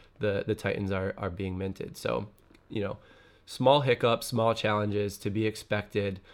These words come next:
Yes, frustrating for sure if you're somebody that had been planning on minting one of those players, especially Wander. It's a, you know, it's a, a important player, something that people I'm sure had been planning for.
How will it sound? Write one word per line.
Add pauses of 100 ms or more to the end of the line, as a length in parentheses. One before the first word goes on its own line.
(140)
Yes,
frustrating
for
sure
if
you're
somebody
that
had
been
planning
on
minting
one
of
those
players,
especially
Wander. (300)
It's
a, (320)
you
know,
it's
a, (220)
a (400)
important
player,
something
that
people
I'm
sure
had
been
planning
for.